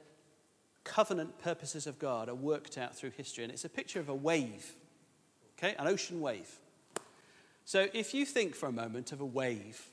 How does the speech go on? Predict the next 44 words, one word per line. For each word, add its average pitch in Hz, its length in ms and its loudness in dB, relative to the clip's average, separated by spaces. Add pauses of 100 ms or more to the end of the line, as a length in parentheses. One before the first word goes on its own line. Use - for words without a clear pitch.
(120)
when 214 200 4
you 220 140 -2
see, 185 680 -2
if 180 180 0
you 214 60 -6
go 208 80 4
down 175 140 4
to - 80 -4
the 123 60 -2
beach 185 380 2
and 135 100 -2
you 127 80 -2
see 131 120 -4
the 120 100 -2
waves 135 640 0
crashing 139 400 -4
up - 160 -8
on 120 180 -4
the, 113 100 -6 (180)
on 120 120 -8
the 110 60 -12
beach, 147 400 -6 (2000)
you 185 120 -2
don't 226 220 8
see 233 240 4 (100)
all 226 280 12
of 190 100 10
the 185 80 10
water 185 460 10
piled 156 360 10
up 139 140 2
on 151 80 2
the 135 80 -2
beach, 131 300 -2
do 131 100 -4
you? 101 180 -6 (1300)
But 196 140 2
the 185 80 2
waves 233 360 10
that 160 100 -2
crash - 260 2
on 170 120 2
the 165 60 -2
beach 151 480 6